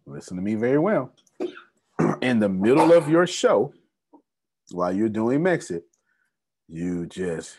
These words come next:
hit, you add it to the stream, and then boom, right there. Have I made myself clear?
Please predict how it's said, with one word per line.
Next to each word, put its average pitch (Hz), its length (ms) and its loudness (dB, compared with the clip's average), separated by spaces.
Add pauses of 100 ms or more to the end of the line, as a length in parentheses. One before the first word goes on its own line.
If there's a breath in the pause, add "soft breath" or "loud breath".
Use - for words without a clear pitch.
hit, 101 280 0
you 80 240 -8
add 90 200 -2
it - 100 -4
to - 60 -10
the 92 80 -6
stream, 202 400 -2 (200)
and 156 100 -16
then 147 80 -20 (100)
boom, 147 360 -2 (960)
right 92 280 -4
there. 69 240 -6 (1500)
Have 80 180 -18
I 82 100 -14
made 92 400 -8
myself 92 520 -14
clear? - 340 -18